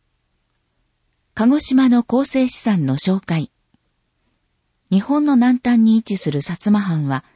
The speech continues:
外国の脅威に最初に接する場所でした。千八百五十一年に藩主となった島津斉彬は、鹿児島市磯地区に修正館と名付けた工場群を築き、反射炉の建造など、後に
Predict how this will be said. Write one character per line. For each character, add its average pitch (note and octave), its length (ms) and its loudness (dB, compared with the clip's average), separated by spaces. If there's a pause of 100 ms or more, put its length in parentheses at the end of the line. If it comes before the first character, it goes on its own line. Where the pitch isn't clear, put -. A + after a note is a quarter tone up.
(200)
外 A#3+ 180 -2
国 B3+ 260 0
の A#3+ 120 4
脅 A#3+ 260 0
威 D#3+ 100 0
に C#3 140 -2
最 A3 240 -6
初 A#3+ 140 -2
に A3 120 0
接 F#3 140 -6
す F#3+ 220 -6
る F3+ 100 -2
場 D#3+ 100 -4
所 D#3+ 140 -6
で D3+ 100 -6
し - 120 -12
た。 - 180 -10 (840)
千 C4+ 260 2
八 F#3 200 -4
百 E3+ 220 -6
五 F3+ 160 -2
十 A#3+ 180 0
一 A#3 220 -2
年 F#3+ 180 2
に D3+ 120 -2
藩 G#3+ 260 0
主 - 120 -8
と D#3 120 -2
な E3 140 -2
っ - 60 -12 (100)
た C#3 180 -6
島 A#3 300 0
津 D#3+ 100 -6
斉 F#3 320 -2
彬 D3 280 -6
は、 C3 160 -8 (560)
鹿 G#3 140 -2
児 B3+ 100 2
島 A#3 280 2
市 D#3 160 -8
磯 G#3+ 280 -6
地 - 140 -12
区 E3 120 -6
に D3 180 -2 (240)
修 - 220 -4
正 C#4 240 -2
館 E3 220 -2
と D3 100 -4
名 D3+ 140 -2
付 G#3 200 -6
け E3 40 -6
た C3+ 120 -6
工 A3 260 -2
場 G#3+ 200 -2
群 D3 260 -2
を C3 60 -4
築 D3 280 -8
き、 - 260 -12 (440)
反 B3+ 240 0
射 B3+ 140 0
炉 G3+ 120 2
の C#3+ 100 2
建 F#3 240 2
造 F3 180 -2
な E3 160 -2
ど、 C#3+ 160 -6 (480)
後 G3 320 0
に E3+ 200 0